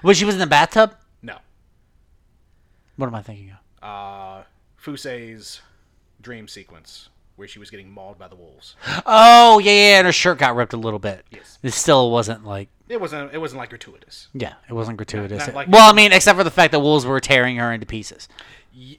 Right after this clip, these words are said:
Speaker 2: gratuitous violence, but
Speaker 1: Yes.
Speaker 2: not gratuitous nudity.
Speaker 1: Nudi-, yeah, yeah, yeah. It was, like, half a boob.
Speaker 2: <laughs> Uh,
Speaker 1: Uh,
Speaker 2: so,
Speaker 1: no.
Speaker 2: uh, so original, uh, release date was, uh,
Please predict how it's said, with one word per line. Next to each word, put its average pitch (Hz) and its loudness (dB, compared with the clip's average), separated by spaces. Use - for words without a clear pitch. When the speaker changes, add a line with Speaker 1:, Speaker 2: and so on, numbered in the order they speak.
Speaker 2:
gratuitous 285 -12
violence, 160 -10
but 143 -12
Speaker 1:
Yes. 147 0
Speaker 2:
not - -10
gratuitous 151 -14
nudity. 135 -20
Speaker 1:
Nudi-, 123 -8
yeah, 113 -12
yeah, 104 -18
yeah. 87 -18
It 120 -14
was, 117 -10
like, 110 -10
half 110 -6
a 107 -16
boob. 98 -14
Speaker 2:
<laughs> 254 -10
Uh, 139 -10
Speaker 1:
Uh, 143 -6
Speaker 2:
so, 143 -8
Speaker 1:
no. 370 -12
Speaker 2:
uh, 359 -10
so 156 -10
original, 175 -12
uh, 135 -10
release 127 -16
date 127 -16
was, 117 -20
uh, 98 -20